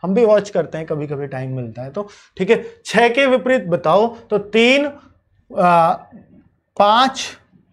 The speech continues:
और सी ऑप्शन चार और डी ऑप्शन एक। ठीक है, तो सही लिख रहा हूँ मैं क्या?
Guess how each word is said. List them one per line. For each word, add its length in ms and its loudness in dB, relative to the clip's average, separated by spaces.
और 220 6
सी 380 0
ऑप्शन 580 2
चार 440 4
और 180 2
डी 160 4
ऑप्शन 480 -2
एक। 220 -12
ठीक 160 2
है, 80 0
तो 400 2
सही 260 4
लिख 160 4
रहा 80 2
हूँ 120 0
मैं 140 -2
क्या? 180 -2